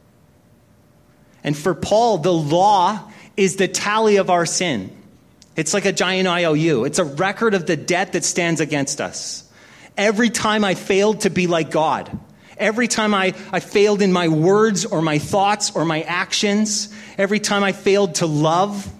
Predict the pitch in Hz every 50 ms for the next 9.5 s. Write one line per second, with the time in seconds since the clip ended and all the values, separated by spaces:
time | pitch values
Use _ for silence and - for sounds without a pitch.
0 | - - - - - _ _ _ _ _ - _ _ _ - - - _ _ _
1 | _ _ _ _ _ _ _ _ - 135 - - 160 151 135 160 147 127 127 143
2 | 151 147 143 127 117 - - - - - - - - - - - - - _ _
3 | _ _ _ _ _ _ _ _ - 147 147 151 151 151 - - - 180 190 190
4 | 180 156 123 - - - - - - - - - - - _ _ _ _ - 123
5 | 123 - 156 147 160 135 120 120 113 120 117 113 92 90 - - - - - -
6 | - _ _ _ _ _ _ _ _ _ _ _ _ - 127 120 113 98 113 110
7 | 104 104 107 92 85 87 - - - - - _ _ _ _ _ _ _ _ _
8 | _ _ _ _ _ _ _ _ _ _ _ _ _ - - - - - - 117
9 | 101 104 101 - - - - - -